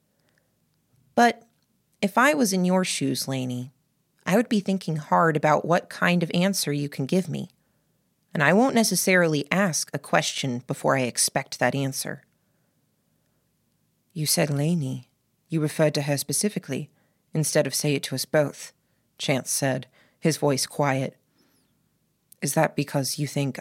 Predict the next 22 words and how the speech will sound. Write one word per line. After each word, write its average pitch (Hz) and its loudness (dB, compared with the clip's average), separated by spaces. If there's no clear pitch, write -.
I 139 -4
gave 135 -2
you 139 -4
an 143 -2
answer?" 170 -4
On 156 2
the 143 0
far 147 4
end 151 2
of 160 -2
the 190 2
room 190 4
in 151 0
front 202 2
of 160 -2
me, 151 0
Mary 139 0
glanced 156 -2
at - -6
me. 131 -6
She 147 0
knew. 151 -2